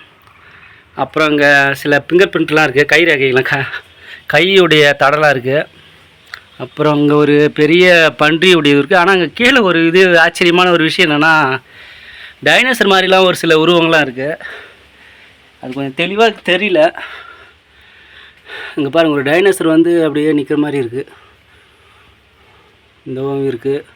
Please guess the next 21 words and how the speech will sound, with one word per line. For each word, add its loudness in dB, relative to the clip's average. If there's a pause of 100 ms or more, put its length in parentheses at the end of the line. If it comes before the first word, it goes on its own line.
(680)
இங்க -2
ஒரு, -4
அதான் -2
நிறைய 2
க-, 2 (520)
கை -2
ரேகை, 0 (260)
இந்த -4
கை -2
இதோ 0
தெரியுது -6
பாருங்க. -6
நான் -4
மேல 2
வைக்கல, 0 (640)
சும்மா -6
ஒரு -4
சாம்பிளுக்காக -2
காட்டுறேன். -8 (2250)
அழகா -6
கைத்தவுடைய -6